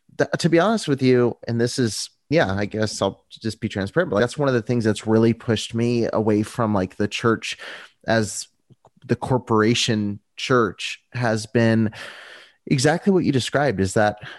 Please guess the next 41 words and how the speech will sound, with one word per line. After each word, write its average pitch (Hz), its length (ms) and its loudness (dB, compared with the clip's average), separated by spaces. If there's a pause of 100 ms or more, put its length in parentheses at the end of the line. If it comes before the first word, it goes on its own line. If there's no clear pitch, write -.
(140)
you're 123 200 0
not 117 200 0
allowed 113 320 -2
to 110 60 -2
process 110 480 -4
things 104 340 -2
outside 104 420 -2
of 90 80 -6
the 90 60 -10
structure 101 520 -2
that 92 200 0
they're 95 320 0
giving 104 320 2
you. 87 400 -2
And 113 380 0 (400)
one 123 160 0
of 123 60 -4
the, 107 280 2 (100)
I, 117 220 0
I 113 60 0
shared 113 280 2
a, 104 120 2 (320)
I - 40 -4
shared 104 220 -2
a 95 80 2
TikTok. 95 640 -4 (200)
I - 40 -8
gotta 131 200 2
get 110 120 0
off 101 160 -2
TikTok 95 400 -4
because 107 220 -2
everything 117 360 2
I 107 60 2
reference 101 420 -4
is, 92 180 -10
but 123 180 -2
it - 80 0
was 127 100 2
a 131 60 4
really, 453 420 2